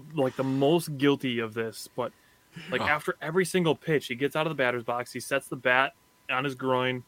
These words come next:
Speaker 1: he do-, redoes each batting glove, like, four
Speaker 2: Like,
Speaker 1: times,
Speaker 2: <laughs> you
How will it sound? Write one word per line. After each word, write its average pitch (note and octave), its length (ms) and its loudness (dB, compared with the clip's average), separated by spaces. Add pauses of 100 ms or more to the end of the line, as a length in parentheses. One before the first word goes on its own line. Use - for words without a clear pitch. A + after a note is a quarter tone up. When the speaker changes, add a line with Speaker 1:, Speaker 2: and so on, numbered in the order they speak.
(200)
Speaker 1:
he C3 80 -8
do-, C#3 220 -2
redoes C3 760 4
each D3 240 -6
batting B2 300 2
glove, A#2+ 560 -4 (160)
like, A#2+ 160 -2
four C#3 260 0
Speaker 2:
Like, B2+ 180 -2
Speaker 1:
times, B2 400 -4 (180)
Speaker 2:
<laughs> - 160 -12
you B2+ 120 -2